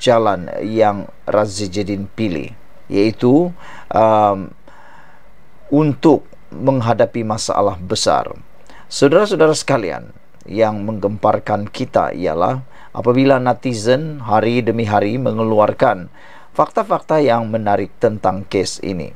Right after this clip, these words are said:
Namun, ianya seringkali ditepis dan dikatakan fitnah. Kita akan tahu sama ada ini adalah fitnah atau tidak, karena ianya sekarang dalam siasatan, dan adakah ianya akan didakwa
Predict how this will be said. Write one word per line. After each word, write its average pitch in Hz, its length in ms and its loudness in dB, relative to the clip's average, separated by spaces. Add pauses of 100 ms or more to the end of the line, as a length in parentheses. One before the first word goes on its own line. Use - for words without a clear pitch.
(140)
Namun, 113 400 2 (800)
ianya 147 560 4 (160)
seringkali 104 640 -4
ditepis - 480 -2
dan 101 240 -2
dikatakan 104 480 -2
fitnah. - 560 -2 (880)
Kita 107 320 0
akan 104 160 -8
tahu 139 320 2 (320)
sama 117 320 2
ada 104 160 4
ini 113 240 0
adalah 110 240 2
fitnah 143 560 -2
atau 117 160 -2
tidak, 95 480 -4
karena 107 560 0 (320)
ianya 107 640 2
sekarang 104 720 0
dalam 101 320 0
siasatan, 92 720 -2
dan 107 400 0 (240)
adakah 104 480 2
ianya 90 400 -2
akan 101 160 -6
didakwa 113 560 0